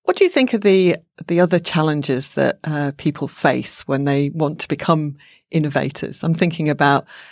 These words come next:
you know, the diversity we have in our society and, you know, what, what are the challenges that particular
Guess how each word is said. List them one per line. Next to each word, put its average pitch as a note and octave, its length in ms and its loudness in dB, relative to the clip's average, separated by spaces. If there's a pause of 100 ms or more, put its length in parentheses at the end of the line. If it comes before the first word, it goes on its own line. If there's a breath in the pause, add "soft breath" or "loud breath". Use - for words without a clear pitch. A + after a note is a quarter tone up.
(100)
you D#3 80 -2
know, - 20 0
the D3 100 2
diversity E3 600 4
we D3+ 120 4
have C#3+ 240 0
in C#3+ 80 0
our C#3+ 140 0
society C#3 720 -2
and, C#3 280 -2
you D3 80 -8
know, C#3+ 140 -6
what, D#3 280 0
what E3+ 140 2
are E3+ 40 2
the E3+ 100 0
challenges D#3+ 480 0
that - 160 -4
particular C#3+ 640 -2